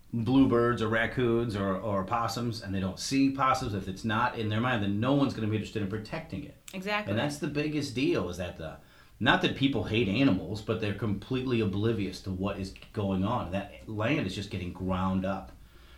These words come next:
Speaker 1: And so that's another super cool aspect of what you're doing. It gives them some ownership of, like, like, this is your state park. This is where you belong. These are the animals that live here. So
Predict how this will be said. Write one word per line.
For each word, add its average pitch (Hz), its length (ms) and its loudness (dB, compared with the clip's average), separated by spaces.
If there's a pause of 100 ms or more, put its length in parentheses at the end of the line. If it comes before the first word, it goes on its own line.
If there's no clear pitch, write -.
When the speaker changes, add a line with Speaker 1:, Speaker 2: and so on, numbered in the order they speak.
(140)
Speaker 1:
And 92 100 -8
so 92 100 -8
that's 104 300 -4
another 107 420 0
super 123 680 6
cool 104 300 0
aspect 98 440 0
of 90 80 -8
what 92 140 -4
you're 90 100 -6
doing. - 140 2
It - 260 -2
gives 117 240 0
them 269 180 6
some 95 300 0
ownership 107 640 0
of, 90 180 -8
like, 90 220 -4
like, 92 240 -8 (580)
this - 240 2
is 110 180 -2
your 131 520 0
state 147 460 -2
park. - 360 -4
This 135 180 -6
is 170 100 0
where 143 180 4
you 139 500 4
belong. 156 680 0
These 131 160 0
are 147 40 4
the 139 180 4
animals 139 300 6
that 113 140 0
live 135 280 2
here. 156 300 -2
So - 140 -10